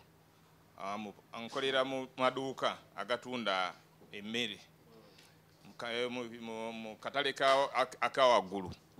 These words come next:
Ah, neebaza nnyo Bukedde T V ne Bukedde, eh, Radio ne management yaayo yonna okutuwa omukisa guno. Okulaba mbu nno naffe eddoboozi lyaffe ligenda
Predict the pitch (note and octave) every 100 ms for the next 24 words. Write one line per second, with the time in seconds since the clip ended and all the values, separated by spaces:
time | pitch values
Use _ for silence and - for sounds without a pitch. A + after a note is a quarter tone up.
0 | - - - - - - - - - -
1 | C#3+ D3 D#3 G3+ G3+ G3+ G3 G3 G3+ G#3
2 | F3+ A2 - - - _ - - _ _
3 | G#2+ D3 D#3 D3+ C#3 - C#3+ A#2 A#2+ B3
4 | - _ _ _ _ - - - A2 B2+
5 | C3 C3+ C3+ - C3+ B2+ B2+ C3 B2+ -
6 | _ - - - B2 B2 C3+ A#2 B2+ F#3+
7 | - - _ - B2+ C3 C3 C3 B2+ A#2+
8 | C3 B2+ A#2+ G#2 A2 C3+ G#2+ - - B2
9 | A2 - C3+ A2 G#2+ C3 G3 - D#3 C#3+
10 | B2 B2 B2+ A#2 G#2 A#2 A#2+ A#2+ G#2+ -
11 | F#2+ F2 - - - - B2 A2+ B2 B2
12 | B2 A#2+